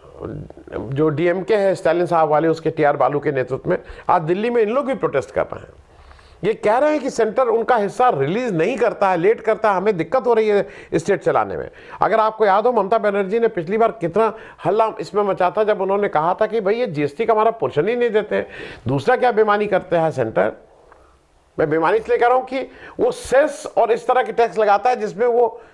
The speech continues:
सेस लगा के पैसा ले लेता है, जिसमें कहता है कि नहीं, नहीं, सेंटर का इससे कोई मतलब नहीं। इन सब चीज़ों पे बात हुई है। डबल इंजन सरकार आप बोलते रहे हो, इसका भेदभाव आप करते हो स्टेट वर्सेस स्टेट का,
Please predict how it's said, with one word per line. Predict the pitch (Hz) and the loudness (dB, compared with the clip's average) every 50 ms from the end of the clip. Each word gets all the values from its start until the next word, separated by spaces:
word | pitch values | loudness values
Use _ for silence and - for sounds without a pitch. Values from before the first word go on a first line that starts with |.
| _ _ _ _ _ _ _ - | _ _ _ _ _ _ _ -14
सेस | - - - 233 262 226 208 | -8 -2 0 0 0 0 0
लगा | 240 240 233 220 214 | 2 4 4 4 4
के | 185 202 | 2 2
पैसा | - 160 151 151 196 | 0 0 2 2 2
ले | 202 202 196 | 2 2 2
लेता | 190 175 180 180 185 175 | 2 0 0 2 2 2
है, | 170 165 | 2 2
जिसमें | 165 175 175 220 190 | 0 -2 0 0 0
कहता | 208 190 214 208 | 2 2 2 2
है | 202 | 2
कि | 202 | 2
नहीं, | 202 196 | 0 0
नहीं, | 185 151 | -2 0
सेंटर | - 160 147 147 180 170 | 0 -2 -2 0 0 0
का | 170 160 | 0 0
इससे | 139 - 139 | 0 -2 -4
कोई | 113 139 156 | -4 -2 -2
मतलब | 160 156 - 151 147 139 | -2 -2 -4 -6 -6 -6
नहीं। | 135 127 - - - _ _ _ _ _ _ _ _ _ _ _ _ _ _ _ - - - - | -8 -8 -10 -14 -20 _ _ _ _ _ _ _ _ _ _ _ _ _ _ _ -20 -14 -6 -4
इन | 160 160 | -2 -2
सब | 160 160 156 - | 0 -2 -4 -2
चीज़ों | - 139 117 147 | -4 -4 -2 -2
पे | 147 151 | -2 0
बात | 127 113 107 127 - 165 | 0 0 0 0 0 0
हुई | 180 185 | 0 0
है। | 185 - - - - - - - - - - - - - - - - - - - _ - - _ - - - 127 | 0 -2 -4 -8 -16 -20 -20 -20 -20 -20 -20 -20 -20 -20 -20 -20 -20 -20 -20 -20 _ -20 -20 _ -20 -14 -10 -4
डबल | 120 - - 190 247 269 262 254 | 0 2 2 4 4 2 2 0
इंजन | 247 247 220 247 247 233 | -2 0 0 0 0 0
सरकार | - 233 208 214 - 208 208 - - - - - - | 0 0 0 2 2 2 2 2 0 -2 -6 -2 0
आप | 165 196 226 208 | 2 2 2 0
बोलते | 190 220 233 226 202 - 233 | 2 2 2 2 2 0 2
रहे | 220 233 226 226 | 2 2 2 2
हो, | 226 240 233 - - - - _ _ _ - - _ _ _ _ _ - _ - | 2 2 2 0 -2 -8 -16 _ _ _ -20 -20 _ _ _ _ _ -6 _ -4
इसका | 180 - - 247 247 208 | -4 0 2 2 2 2
भेदभाव | 131 113 113 143 180 214 220 214 180 208 214 220 208 170 - 139 | 2 0 0 2 2 4 2 2 2 2 2 2 2 2 2 2
आप | 175 208 233 226 - | 2 2 2 0 0
करते | 226 226 208 208 - 233 | 0 0 0 2 2 2
हो | 226 226 226 | 4 4 2
स्टेट | 220 - - - 214 214 - 190 | 0 -2 -2 0 0 0 2 0
वर्सेस | 208 185 - 214 202 190 | -2 0 0 0 0 0
स्टेट | 202 196 - - 214 214 208 214 | -2 -2 0 2 2 2 2 2
का, | - 214 202 | 0 -2 -2